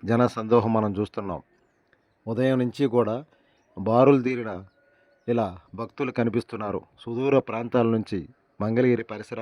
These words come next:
ప్రాంతాల నుంచి చాలామంది భక్తులు ఇలా క్యూ లైన్లో నిల్చొని స్వామివారి కృపకు ప్రాప్తులవుతున్నారు.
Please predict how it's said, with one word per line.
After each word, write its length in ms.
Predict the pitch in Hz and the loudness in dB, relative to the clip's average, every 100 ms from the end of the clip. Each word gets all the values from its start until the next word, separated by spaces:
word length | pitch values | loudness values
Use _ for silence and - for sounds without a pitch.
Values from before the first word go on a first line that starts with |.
| - | -6
ప్రాంతాల 360 | 101 110 117 113 110 | -2 -2 2 2 0
నుంచి 240 | - 131 147 _ _ _ _ _ _ | -4 -8 -8 _ _ _ _ _ _
చాలామంది 500 | 120 123 135 135 131 113 | -2 2 4 4 2 0
భక్తులు 360 | - - 101 87 _ _ _ _ - | -4 -6 -10 -10 _ _ _ _ -12
ఇలా 200 | 107 101 85 _ _ | -10 -10 -12 _ _
క్యూ 140 | 135 131 | 2 6
లైన్లో 420 | 127 120 107 85 - _ _ _ - | 6 6 2 0 -6 _ _ _ -6
నిల్చొని 380 | 123 113 120 107 | -4 0 0 0
స్వామివారి 500 | - 120 127 123 104 90 _ _ _ - | -6 -6 0 0 0 -8 _ _ _ -10
కృపకు 360 | 117 131 113 110 | -6 -4 -4 -2
ప్రాప్తులవుతున్నారు. 840 | 107 113 - 117 110 101 101 92 | -2 -2 -4 -6 -6 -6 -8 -12